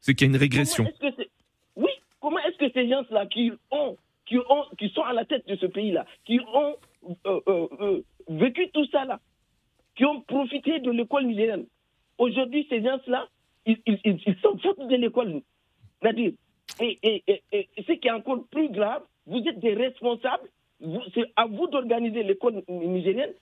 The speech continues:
Speaker 1: Hmm.
Speaker 2: c'est vous qui en-, envoyez vos enfants dans les écoles privées.
Speaker 1: Oui.
Speaker 2: Donc, le fait de sortir ici pour dire que, ah, ils sont en train de faire des projets, c'est, il n'y a pas cette bonne intention-là, parce que
Speaker 1: Oui.
Speaker 2: ça, c'est,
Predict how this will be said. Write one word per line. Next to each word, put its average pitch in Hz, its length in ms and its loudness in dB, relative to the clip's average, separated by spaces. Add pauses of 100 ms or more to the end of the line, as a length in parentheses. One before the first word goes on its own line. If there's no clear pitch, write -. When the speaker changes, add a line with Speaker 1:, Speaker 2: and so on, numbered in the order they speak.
Speaker 1:
Hmm. 104 140 2
Speaker 2:
c'est 90 60 2
vous 254 240 0
qui 220 260 -4
en-, 226 260 -2
envoyez 240 300 0
vos 254 180 0
enfants 220 220 2
dans 247 180 2
les 214 160 -2
écoles 233 260 -2
privées. 196 360 -2 (140)
Speaker 1:
Oui. 92 240 4 (880)
Speaker 2:
Donc, 233 320 2 (220)
le 214 160 0
fait 294 220 0
de 208 140 -2
sortir 226 360 -2
ici 220 260 -4
pour 226 180 -4
dire 196 220 -2
que, 196 220 0 (180)
ah, 208 220 -2
ils 196 140 -4
sont 226 80 0
en 226 140 0
train 208 160 2
de 208 100 0
faire 196 180 -2
des 180 100 -2
projets, 185 400 0
c'est, 165 140 -4 (100)
il 156 80 -2
n'y 196 60 4
a 214 80 -2
pas 285 240 -4
cette 247 160 -6
bonne 220 280 -4
intention-là, 170 640 -4
parce 208 160 -2
que - 100 0
Speaker 1:
Oui. 101 120 4
Speaker 2:
ça, 277 180 -2
c'est, 185 160 0